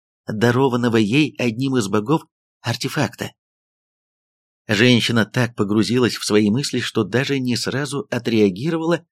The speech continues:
на легкое покашливание и голос, раздавшийся у нее за спиной. "Я думаю, нам стоит поговорить".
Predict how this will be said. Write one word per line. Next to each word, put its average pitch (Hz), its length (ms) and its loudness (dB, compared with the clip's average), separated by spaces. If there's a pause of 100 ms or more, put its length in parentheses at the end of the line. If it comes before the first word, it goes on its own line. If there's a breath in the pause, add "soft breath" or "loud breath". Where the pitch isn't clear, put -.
(380)
на 113 140 0
легкое 165 380 0
покашливание 110 920 -2
и 117 60 -6
голос, 190 400 -2 (280)
раздавшийся 131 840 -2
у 131 100 -4
нее 131 260 -2
за 107 100 -2
спиной. 71 440 -6 (960)
"Я 113 240 4
думаю, 135 640 0 (160)
нам 104 260 0
стоит 139 460 -2
поговорить". 139 580 -2